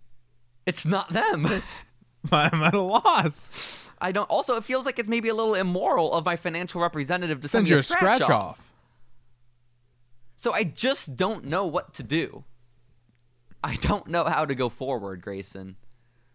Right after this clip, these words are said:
Speaker 1: Who is Chris Hushy? Are they a listener to the podcast? 'Cause they know my first f-, name and last name.
Speaker 2: If they are a listener to the podcast, they're my favorite listener now. Forget everyone else. Chris, you're the greatest. This is the best bit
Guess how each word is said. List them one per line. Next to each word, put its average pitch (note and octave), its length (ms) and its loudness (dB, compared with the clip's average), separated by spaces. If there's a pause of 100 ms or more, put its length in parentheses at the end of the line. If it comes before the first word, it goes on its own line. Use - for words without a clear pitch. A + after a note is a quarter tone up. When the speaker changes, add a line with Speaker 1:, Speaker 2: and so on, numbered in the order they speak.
(260)
Speaker 1:
Who A3+ 260 0
is A3+ 140 -2
Chris - 320 -4
Hushy? G2 500 -8 (400)
Are E3 140 2
they G3 160 2
a E3 60 4
listener G3 400 -2
to - 80 -10
the E3+ 100 -4
podcast? E3+ 680 -2
'Cause E3+ 120 -6
they E3 80 0
know D3+ 200 0
my C4 140 -2
first - 540 -4
f-, - 260 -20 (100)
name D3+ 380 -8
and D3+ 120 -8
last C#3+ 360 -4
name. C3 380 -4 (520)
Speaker 2:
If C3+ 100 -16
they F3 100 -2
are B3+ 160 -2
a C#3+ 40 0
listener B2 400 -4
to G#2 60 -8
the G2+ 100 -10
podcast, G2 500 -14
they're B2 120 -8
my A#2+ 160 -8
favorite F#2 420 -14
listener F#2 380 -20
now. - 240 -20 (340)
Forget C#3+ 280 -8
everyone C#3 400 -6
else. F2 320 -16 (100)
Chris, - 480 -8
you're B2 140 -8
the B2 100 -6
greatest. F2+ 580 -12
This A#2+ 160 -8
is A#2+ 180 -10
the G#2+ 140 -8
best A#2 440 -8
bit F#2 480 -12